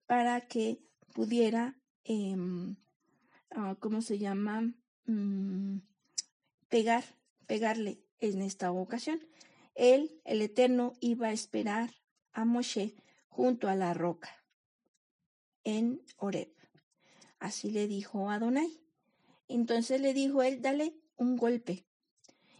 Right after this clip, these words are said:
y brotará agua". Entonces a ese lugar también se le conoce como Masá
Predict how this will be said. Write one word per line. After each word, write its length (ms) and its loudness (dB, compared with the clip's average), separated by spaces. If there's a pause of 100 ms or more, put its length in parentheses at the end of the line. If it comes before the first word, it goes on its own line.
(140)
y 180 0
brotará 640 0 (160)
agua". 440 -6 (1700)
Entonces 880 2
a 160 2
ese 260 0
lugar 460 2 (720)
también 360 0
se 140 -2
le 160 0
conoce 520 0
como 280 -2
Masá 400 -4